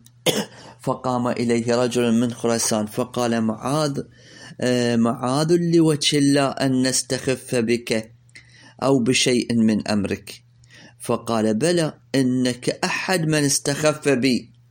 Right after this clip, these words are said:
انظروا، الإمام الصادق عليه السلام يقول. فقال: "معاذ لوجه الله أن أستخف بك".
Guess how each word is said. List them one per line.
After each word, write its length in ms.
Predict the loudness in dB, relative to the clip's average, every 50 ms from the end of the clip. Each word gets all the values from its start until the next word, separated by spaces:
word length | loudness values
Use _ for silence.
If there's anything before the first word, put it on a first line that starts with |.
| _ -4
انظروا، 380 | -2 0 2 2 0 0 -2 -6 -10 -6
الإمام 240 | -2 -2 0 0 -2
الصادق 460 | -2 -4 -2 -2 -2 -2 -2 -4 -6
عليه 240 | -4 -2 0 0 0
السلام 420 | -2 -2 -2 0 0 2 2 2 0
يقول. 340 | 0 0 -2 -2 -4 -4 -6 -12 _ _ _ _ _ _ _ _ _ _ _ _ _ _ _ _ _ -20 -20 -18 -16 -16 -16 -16 -16 -14
فقال: 680 | -4 0 0 0 0 0 0 0 2 2 2 4 4
"معاذ 600 | 4 4 2 2 0 -2 0 0 2 2 4 4 2 4 4
لوجه 400 | 4 4 4 2 2 0 0 2
الله 380 | 2 2 2 2 2 0 -2 -4 -10 _ _ _ _ _ -20 -20 -20 -20 -20 _ _ 0
أن 180 | 2 2 2 2 0
أستخف 640 | 0 -2 0 0 -2 -2 -2 0 -2 -2 -2 0 0
بك". 520 | 0 2 0 -2 -2 0 -2 -2 -2 -2